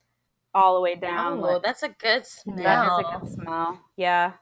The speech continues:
Speaker 3: That is a good
Speaker 1: Obviously,
Speaker 3: one.
Speaker 1: it's not a good smell once it's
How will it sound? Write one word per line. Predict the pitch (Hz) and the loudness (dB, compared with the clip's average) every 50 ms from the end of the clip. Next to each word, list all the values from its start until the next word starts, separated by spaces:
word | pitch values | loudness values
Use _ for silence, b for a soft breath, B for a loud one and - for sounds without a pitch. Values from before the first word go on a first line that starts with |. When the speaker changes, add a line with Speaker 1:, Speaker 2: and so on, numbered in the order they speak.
| _ _ _ _ _ _ _ _ _ _ _ | _ _ _ _ _ _ _ _ _ _ _
Speaker 3:
That | 208 196 190 | -4 -2 2
is | 185 | 4
a | |
good | 190 | 4
Speaker 1:
Obviously, | 220 220 226 185 - 202 196 190 185 | 4 4 2 0 0 0 0 0 0
Speaker 3:
one. | 190 180 | -2 -4
Speaker 1:
it's | 180 185 - 214 | -6 -6 -4 -2
not | 202 190 185 180 | 0 0 2 2
a | 180 185 | 0 0
good | 185 185 180 180 | -2 -4 -4 -4
smell | - 202 185 175 175 170 | -8 -4 -2 -2 -2 -2
once | 170 170 180 175 - | -2 -4 -6 -6 -8
it's | 165 - - | -10 -10 -12